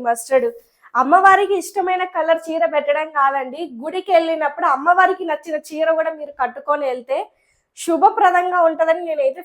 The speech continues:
ఫీల్ అవుతాను. So ఇది వచ్చేసి పళ్ళు చూడండి ఎంత డిఫరెంట్ గా ఉందో, మనకి పింక్ లో కలనేత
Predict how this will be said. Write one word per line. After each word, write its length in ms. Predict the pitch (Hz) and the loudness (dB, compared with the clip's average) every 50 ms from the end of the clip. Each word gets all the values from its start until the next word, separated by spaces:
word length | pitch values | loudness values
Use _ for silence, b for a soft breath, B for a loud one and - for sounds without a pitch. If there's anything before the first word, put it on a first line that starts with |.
| - | -12
ఫీల్ 240 | - 320 320 339 339 320 | -10 -8 -6 -4 0 0
అవుతాను. 400 | 302 294 294 294 277 269 269 302 415 571 539 - _ _ _ _ _ - | 0 0 0 -2 -2 -2 -2 -4 -6 -8 -8 -12 _ _ _ _ _ -8
So 80 | - 339 330 | -4 -2 2
ఇది 80 | 320 302 285 | 2 2 2
వచ్చేసి 320 | 294 - 339 339 339 427 440 440 - | 2 0 -2 -2 -2 -4 0 2 2
పళ్ళు 280 | 359 330 349 381 466 480 392 | 4 4 2 2 2 2 2
చూడండి 360 | 403 392 339 339 320 320 320 339 330 285 | 2 2 4 4 2 2 0 0 -2 -2
ఎంత 180 | 302 302 - - 392 294 269 | -2 -2 -2 -2 -2 -2 -4
డిఫరెంట్ 420 | 311 277 - 320 320 320 320 302 294 | -8 -4 0 0 0 0 0 -2 0
గా 60 | 330 320 311 | 2 2 2
ఉందో, 160 | 302 302 339 349 339 | 2 0 0 0 0
మనకి 300 | 302 294 294 294 349 392 403 392 _ _ _ _ - | -2 -4 -6 -6 -4 -4 -4 -6 _ _ _ _ -6
పింక్ 340 | 330 302 330 339 339 339 - 403 403 | -4 -4 -2 -4 -4 -2 0 0 2
లో 60 | 440 440 440 381 | 2 0 0 2
కలనేత 420 | 311 302 311 320 349 359 359 | 2 2 2 2 0 -2 -2